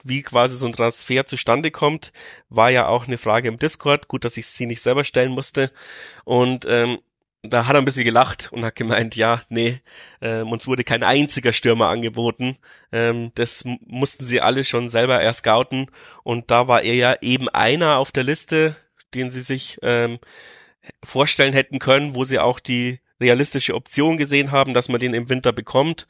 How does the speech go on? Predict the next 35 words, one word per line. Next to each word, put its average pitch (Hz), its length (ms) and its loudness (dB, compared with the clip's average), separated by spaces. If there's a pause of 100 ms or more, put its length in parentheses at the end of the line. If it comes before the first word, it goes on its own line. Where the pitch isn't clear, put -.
(460)
Und, 123 380 -2
ähm, 120 440 2 (840)
den 123 260 4
haben 120 140 2
sie 117 120 -2
dann 110 340 2 (360)
bekommen. 139 520 2
Es - 180 -4
gab 120 220 2
auch 117 120 2
noch 113 200 0
die 113 300 -6
Idee, 120 280 -2
einen 113 300 -2 (380)
achtzehnjährigen 120 1080 -2 (420)
Wolfsburger 139 880 2 (100)
zu 127 240 -2
holen, 165 380 2 (100)
einen 127 140 -6
Stürmer, 147 520 4 (460)
äh, 123 260 4
beziehungsweise 123 540 0
einen - 80 2
achtzehnjährigen 131 540 0
Stürmer 147 300 2
zu 131 160 -4
holen, 143 180 0
den 127 120 0
jetzt 117 200 0
Wolfsburg 151 400 0
geholt 139 280 0
hat 139 120 0
in 127 80 -4
der 127 100 0
Winterpause. 135 640 0